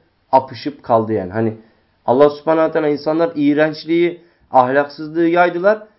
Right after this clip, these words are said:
Fesada işte ayette geldiği gibi tıpkı ayet bugün yüzümüzün önünde yani.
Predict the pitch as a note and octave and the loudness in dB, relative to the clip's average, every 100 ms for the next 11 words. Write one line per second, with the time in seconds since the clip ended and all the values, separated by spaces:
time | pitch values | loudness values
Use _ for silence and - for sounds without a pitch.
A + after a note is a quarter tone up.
0 | _ _ _ C#3 C3+ F3 F#3+ D#3+ - C#3 | _ _ _ -6 0 2 2 0 2 4
1 | D3 D#3+ G#3 G3+ G#3 G#3 G3 D3+ C#3+ A#3+ | 4 2 -2 0 0 0 -6 -8 -6 -8
2 | A#3 E3+ F#3 G#3+ F#3 G3 A3 A3 _ _ | -2 0 2 0 -4 -4 -4 -6 _ _
3 | D#3 D#3 F#3 F#3 F#3+ F#3 F#3 F3 C#3 G#2+ | -8 -4 -4 -2 -2 -4 -2 -2 -4 -8